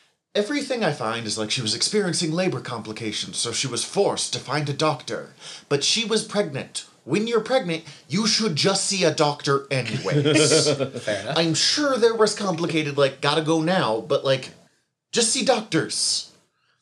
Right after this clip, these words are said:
Speaker 1: Anyways, turns out that doctor was the ravenous vampire, Deacon Frost.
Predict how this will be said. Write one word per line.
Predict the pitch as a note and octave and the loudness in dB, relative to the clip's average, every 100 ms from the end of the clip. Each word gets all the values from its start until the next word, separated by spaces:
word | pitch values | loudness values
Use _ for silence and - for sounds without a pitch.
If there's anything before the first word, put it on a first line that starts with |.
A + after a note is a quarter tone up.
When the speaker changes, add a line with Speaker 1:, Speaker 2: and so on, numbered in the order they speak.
| _ _ _ _ _ - | _ _ _ _ _ -6
Speaker 1:
Anyways, | A3 F#3+ A#2 G2 - - _ _ _ - | -2 0 0 0 -2 -10 _ _ _ -4
turns | A3 A#3 A3 | 0 2 2
out | E3 | 2
that | F#3+ F#3+ | 2 0
doctor | A3 A#3+ A3 B2 C3 C3 - - | 2 0 0 -2 -2 -4 -12 -6
was | A#2+ G#2+ - | -4 -4 -4
the | A2 | -2
ravenous | C#3+ G3 F#3 F#3 - | 0 0 2 0 0
vampire, | F#3 G3 D#3+ F#3+ F#3+ C3 - - - - | 2 2 2 0 2 0 -4 -18 -20 -10
Deacon | B2+ C3+ C#3 C3 B2+ A#2+ | -4 -2 -2 -4 -4 -8
Frost. | - - G2+ A2 - - - - - - - - | -10 -4 0 0 0 -4 -4 -2 -4 -2 -4 -4